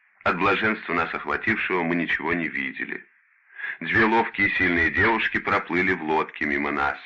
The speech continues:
Это было красиво, и мы не стали их тревожить. Затем мы высадились на острове, где, как нам объяснили, жил некогда жестокий тиран.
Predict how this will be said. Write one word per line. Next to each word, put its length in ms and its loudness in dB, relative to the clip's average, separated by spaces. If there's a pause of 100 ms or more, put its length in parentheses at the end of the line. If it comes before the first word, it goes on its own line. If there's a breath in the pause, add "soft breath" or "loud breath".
(680 loud breath)
Это 160 -2
было 200 2
красиво, 640 2
и 160 2
мы 120 2
не 160 2
стали 320 0
их 160 0
тревожить. 760 -6 (680 loud breath)
Затем 340 2
мы 120 4
высадились 580 2
на 240 4
острове, 720 0 (220 loud breath)
где, 220 0
как 180 0
нам 180 0
объяснили, 680 0
жил 500 0
некогда 640 2
жестокий 600 -2
тиран. 580 -2